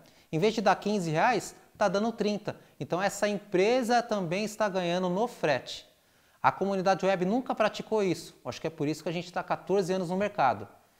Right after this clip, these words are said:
É claro que não tem como você saber, não tá escrito aqui na testa, também não tá escrito lá no site, que as pessoas, né, que essas empresas têm contrato com os Correios, e aí fica difícil você questionar,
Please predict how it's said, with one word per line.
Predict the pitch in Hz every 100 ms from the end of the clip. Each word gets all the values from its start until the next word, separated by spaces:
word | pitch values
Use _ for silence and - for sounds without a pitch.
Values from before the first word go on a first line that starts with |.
| _ _
É | 294
claro | 294 143 147
que | 156
não | 160
tem | 151 147
como | 156 147
você | 151 165
saber, | 151 220 165 208
não | 185
tá | 151
escrito | 147 - 135 147
aqui | -
na | 165
testa, | 190 180 190 185 -
também | 147
não | 151
tá | 143 147
escrito | - 147 143
lá | 143
no | 175
site, | 180 - 175 196 - 202 - -
que | - 139
as | -
pessoas, | 147 143 135 120
né, | 131
que | 139
essas | 135 135 131
empresas | 131 139 131 123 - _ _ _
têm | 160 165
contrato | 160 156 143 127 -
com | - 151
os | -
Correios, | 220 180 196 240 - - _ _ -
e |
aí | 320 202
fica | - 214
difícil | 226 180 170 196
você | 190 196
questionar, | 202 - 269 247 117 - -